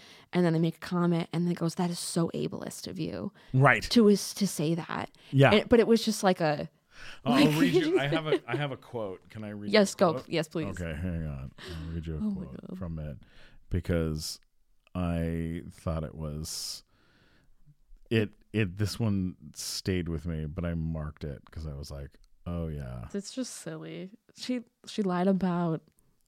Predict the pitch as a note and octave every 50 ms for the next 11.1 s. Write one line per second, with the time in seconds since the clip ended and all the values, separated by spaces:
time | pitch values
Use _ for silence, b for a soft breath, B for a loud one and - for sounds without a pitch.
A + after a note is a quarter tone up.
0 | _ _ - E3+ F3+ F3 E3+ E3+ D#3+ D3+ D3+ D3+ D3 D3 D3+ D3+ D#3+ D#3 - _
1 | _ _ _ _ _ _ _ _ _ _ _ _ _ _ - F#3+ F#3 F3+ F3+ F#3
2 | F3+ - - - - E3+ F#3 F#3 F3+ F3+ E3+ E3 D#3+ D#3+ - - E3 E3 - -
3 | - E3 E3 D#3 - - E3+ E3+ - - E3 D#3 D#3 D#3 D#3 - - D3 C#3+ D3
4 | D3+ D3+ D3+ D#3 D3+ D3+ - b b b b b b b - - - - - -
5 | A#3 A3 G3 - - - B3+ B3 A#3 A3 A3 b b b b b _ - - B3+
6 | B3+ B3+ B3 B3 B3 A#3+ A3 A3+ B3 A#3+ - - F#3+ G#3+ B3 B3+ - - D#4+ E4+
7 | E4+ - - C4 - C#4+ D4 C4 - D4 D4 D4 D4 - B B B B B B
8 | B B B - A3 B3 A#3 A#3 A3 G#3+ G3+ G#3+ A3 G#3 G3 F3+ F3 F3+ - -
9 | - E3 D3+ D3+ E3 - b b b b b b - C3+ D#3+ E3+ - A3 A#3+ A3+
10 | F#3 F3 E3+ E3 D3+ D#3 - - - - G3+ G#3+ G#3 G#3 G#3 G3+ - - G#3 G#3
11 | G3+